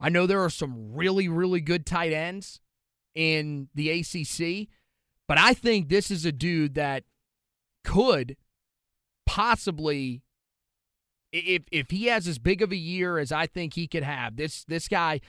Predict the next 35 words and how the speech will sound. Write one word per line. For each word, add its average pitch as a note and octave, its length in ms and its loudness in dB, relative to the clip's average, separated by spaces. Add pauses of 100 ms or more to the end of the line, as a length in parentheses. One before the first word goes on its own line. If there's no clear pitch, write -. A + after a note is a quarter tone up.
(280)
could F#3+ 180 4
be F3 140 0
one E3 260 0
that D3 160 -2
gets D3+ 320 -2
some D#3 180 -6
consideration C#3 840 -6
for B2+ 180 -8
All-American. G#2+ 680 -8 (960)
Like, C#3+ 160 2
I F3+ 160 8
really F#3+ 460 6
think D3+ 320 -4
this D#3+ 240 0
dude D3+ 300 0
is A2+ 140 -6
that C#3 280 -2
good. C#3+ 340 -2 (460)
The C3+ 80 -4
things F3 340 2
that F#3 140 2
I've F3+ 180 4
heard F3+ 220 2
about E3+ 300 0
him E3 420 -2 (640)
from D3 380 2
people E3+ 340 0
around E3 340 2
the D#3+ 80 0
program D#3+ 760 -2 (440)
tell E3+ 220 4
me E3 160 4
that D3 320 0 (280)
regardless E3 800 0
of, D3+ 500 2